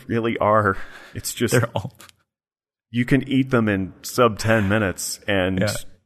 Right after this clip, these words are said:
Speaker 2: Ten minutes, you're taking way too long. Sub one minute.
Speaker 1: <laughs> Sub one minute might be pushing it.
Speaker 2: <laughs>
Speaker 1: But, uh, yeah, like,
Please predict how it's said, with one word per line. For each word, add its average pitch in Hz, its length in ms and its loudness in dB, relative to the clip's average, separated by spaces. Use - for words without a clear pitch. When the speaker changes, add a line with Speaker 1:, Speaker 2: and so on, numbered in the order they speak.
Speaker 2:
Ten 180 260 2
minutes, 143 320 2
you're 117 80 2
taking 127 320 2
way 123 180 4
too 147 220 -2
long. 107 580 0
Sub 147 280 2
one 123 280 2
minute. 113 360 -2
Speaker 1:
<laughs> - 1200 -8
Sub 240 300 6
one 208 220 8
minute 135 200 2
might 123 200 0
be 110 60 -4
pushing 120 380 -2
it. - 160 -14
Speaker 2:
<laughs> 127 120 -4
Speaker 1:
But, 107 400 0
uh, 98 280 2
yeah, 135 540 -2
like, 117 140 -16